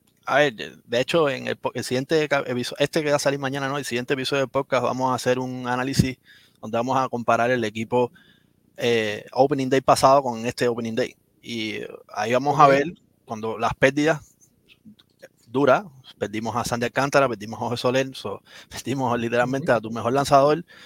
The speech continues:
Speaker 1: porque aunque no estuvo en su mejor temporada, come mucho inning, y a Jorge Soler, que es el, el bateador más grande que tiene el equipo. Pero también hemos traído otro tipo de jugadores y otro tipo, y otros jugadores que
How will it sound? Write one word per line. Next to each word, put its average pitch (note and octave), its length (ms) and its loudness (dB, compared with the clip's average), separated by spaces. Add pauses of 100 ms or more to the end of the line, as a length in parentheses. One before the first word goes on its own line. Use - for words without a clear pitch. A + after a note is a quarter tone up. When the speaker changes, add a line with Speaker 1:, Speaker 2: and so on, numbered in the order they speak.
(160)
Speaker 1:
porque A2 200 -4
aunque A2 200 -6
no B2 60 -4
estuvo C#3+ 180 -4
en C#3 40 -4
su C#3+ 120 -6
mejor C3 160 -2
temporada, C3 500 2
come B2 180 -4
mucho C3+ 300 -2
inning, D3 260 -4 (480)
y D3+ 340 0
a A2+ 180 4
Jorge A#2+ 200 -2
Soler, B2 220 -4
que - 100 -8
es A#2 60 -4
el, A2 80 -8 (320)
el G#2+ 80 -16 (140)
bateador G#2 500 -6
más G#2+ 220 -8
grande G#2+ 220 -4
que G2+ 60 -8
tiene G2+ 140 -8
el G#2 60 -10
equipo. D3+ 260 -10 (720)
Pero E3 440 6 (180)
también B2 400 -2
hemos C3 220 -2
traído B2+ 220 0
otro B2 160 -2
tipo C3 180 -2
de D3+ 60 2
jugadores D3 420 4
y B2+ 60 -4
otro B2+ 160 -2
tipo, C3+ 260 -8
y C3 120 -4
otros D#3+ 180 -4
jugadores D3+ 420 0
que B2 200 -4